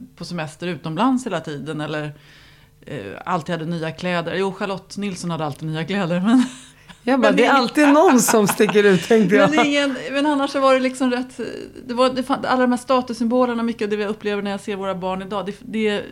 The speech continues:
Speaker 1: och som naturligtvis beror på sociala medier, att man ser på ett annat sätt vad andra har och inte har och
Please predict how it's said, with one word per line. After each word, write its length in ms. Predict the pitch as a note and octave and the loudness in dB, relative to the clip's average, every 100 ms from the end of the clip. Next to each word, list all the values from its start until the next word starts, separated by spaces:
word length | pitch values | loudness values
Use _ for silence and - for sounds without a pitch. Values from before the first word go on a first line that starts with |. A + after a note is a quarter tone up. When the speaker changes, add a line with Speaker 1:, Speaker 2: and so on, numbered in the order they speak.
| - - | -14 -12
Speaker 1:
och 220 | - F3+ | -6 -4
som 340 | G3 F#3 E3+ E3+ | -4 -4 -8 -8
naturligtvis 640 | F#3 G3 F3+ - E3 - | -6 -6 -8 -8 -12 -10
beror 200 | E3+ D#3+ | -10 -8
på 160 | D#3 D#3 | -8 -10
sociala 400 | D#3 D3+ D#3+ E3 | -10 -10 -8 -4
medier, 340 | F3 F#3 C#3+ | -4 -4 -6
att 80 | C#3+ | -6
man 120 | D3+ | -8
ser 500 | D3 - G3 F#3 C#3 | -8 -6 -6 -4 -6
på 140 | - A2 | -8 -10
ett 80 | |
annat 240 | C#3 C3 - | -8 -6 -8
sätt 180 | - - | -12 -14
vad 160 | A2+ | -12
andra 220 | B2 C3 B2 | -8 -8 -8
har 280 | C3 A2 | -10 -10
och 100 | G2 | -10
inte 200 | B2+ B2+ | -10 -12
har 180 | - - | -14 -14
och 180 | A#2+ | -14